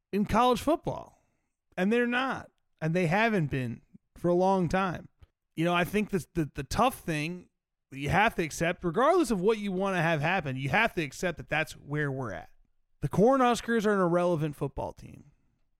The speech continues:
for now. And for, for, for a while, like, with that's, that's just where it is. Like, that's where we are. They're not a relevant football team, and they haven't been for a long time. You know, the nineties are getting farther and farther away.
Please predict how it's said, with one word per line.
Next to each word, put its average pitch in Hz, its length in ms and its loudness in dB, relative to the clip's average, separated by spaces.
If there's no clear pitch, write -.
for 175 180 0
now. 175 380 -2
And 151 240 -4
for, 175 120 0
for, 180 240 -4
for 190 260 4
a 180 60 6
while, 190 340 4
like, 139 260 -8
with 151 180 -2
that's, 170 440 -2
that's 151 220 -2
just 190 180 -2
where 160 300 0
it 165 80 -2
is. 175 320 -2
Like, 113 180 -20
that's 143 340 -4
where 147 300 -2
we 139 240 -4
are. 120 320 -8
They're 151 280 -2
not 135 300 0
a 156 40 0
relevant 151 440 -2
football 127 360 -6
team, 151 400 -6
and 165 120 -6
they 180 80 0
haven't 233 360 4
been 175 300 0
for 185 140 0
a 185 60 4
long 185 300 0
time. 160 460 -4
You 196 80 6
know, 208 80 6
the 208 80 4
nineties 214 460 2
are 175 60 2
getting 175 340 2
farther 175 500 2
and 156 140 -2
farther 156 460 0
away. 143 380 0